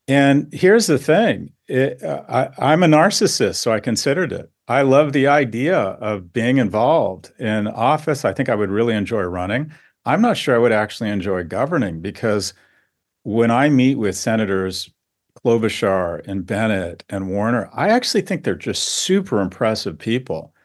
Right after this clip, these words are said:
And they work hard, and they have so many options to lead, lead extraordinary lives. And they show up, and fifty percent of America day one hates them.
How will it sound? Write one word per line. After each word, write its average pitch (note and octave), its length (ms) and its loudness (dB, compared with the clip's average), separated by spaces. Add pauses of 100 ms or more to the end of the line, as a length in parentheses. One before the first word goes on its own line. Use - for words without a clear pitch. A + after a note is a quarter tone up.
(560)
And A2+ 120 0
they G2+ 100 0
work C3+ 340 2
hard, C#3+ 420 2
and G#2 80 -4
they G2 60 -4
have F2 120 -8
so C#3+ 300 0
many D#3 180 2
options A#2+ 480 0
to G#2+ 60 -8
lead, G2+ 300 -4 (100)
lead G#2 160 -4
extraordinary A2 560 -2
lives. G2+ 540 -4 (540)
And C3 100 2
they C3+ 100 4
show E3+ 300 4
up, F#3+ 160 4
and C3 100 0
fifty C#3+ 280 -4
percent C3 260 -2
of A#2 80 0
America G#2+ 420 0
day G2 140 -2
one F#2+ 200 -4
hates F2 340 -12
them. - 220 -16